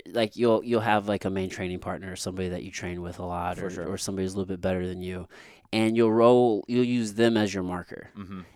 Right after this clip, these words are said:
Speaker 1: And, dude, for me, one of my markers was, uh, his name's Carlitos,
Speaker 2: Mm-hmm.
Speaker 1: Carlitos Jones. He's a black belt now. We, uh, we, we, we were white belts together. We got our blue belts at the same time.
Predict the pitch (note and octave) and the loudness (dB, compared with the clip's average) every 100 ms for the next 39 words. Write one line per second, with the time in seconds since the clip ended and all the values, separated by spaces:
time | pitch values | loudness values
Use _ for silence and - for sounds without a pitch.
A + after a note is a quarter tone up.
0 | - G#2+ G2+ G2 A#2 A2+ - G#2 A#2 D#3+ | -6 -4 -4 -4 -2 -2 -2 -2 2 2
1 | A#2+ G#2+ G2 F#2+ F#2 F#2+ G2+ F#2+ F#2+ F#2 | 2 2 0 0 -2 -2 -6 -2 -2 -2
2 | F2+ F#2 E2+ E2+ D#2 _ G2+ G2+ F#2+ - | -2 -4 -4 -8 -12 _ -8 -6 -6 -6
3 | F2 F2+ F#2 A2+ - - F#2 F#2 F2+ F2 | -6 -4 -4 -4 -8 -16 -10 -6 -6 -6
4 | - F2 F#2 F#2 F2 F2+ - - - F#2+ | -8 -8 -8 -12 -10 -10 -8 -10 -8 -8
5 | F#2 - _ _ _ _ _ - G2 A#2+ | -10 -14 _ _ _ _ _ -10 0 4
6 | A2+ G2+ F2 E2 - - G#2 A#2 F#2+ - | 4 4 2 -4 -6 -10 -8 -6 -8 -14
7 | G2 A2 G#2+ F2 G#2+ G2+ F#2 F#2 G2 F#2+ | -8 -6 -4 -2 0 0 0 -2 -2 -4
8 | - F#2+ F#2 F#2 F#2 F#2 F2+ - F#2+ F2+ | -2 0 0 -2 -2 -2 -2 -4 -8 -6
9 | F2+ F2+ F2+ F#2+ - - F2+ F2 - F2 | -4 -4 -6 -8 -8 -6 -6 -8 -8 -8
10 | F2 | -8